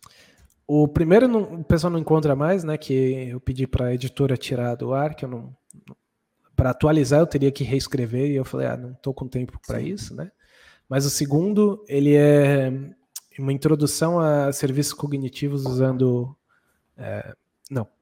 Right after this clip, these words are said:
Speaker 1: perdão, introdução à inteligência artificial utilizando serviços cognitivos, né? Que é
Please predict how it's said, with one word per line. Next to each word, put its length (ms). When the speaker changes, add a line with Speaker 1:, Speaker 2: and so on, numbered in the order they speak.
Speaker 1:
perdão, 260
introdução 600
à 60
inteligência 520
artificial 600
utilizando 500
serviços 560
cognitivos, 880
né? 240
Que 160
é 140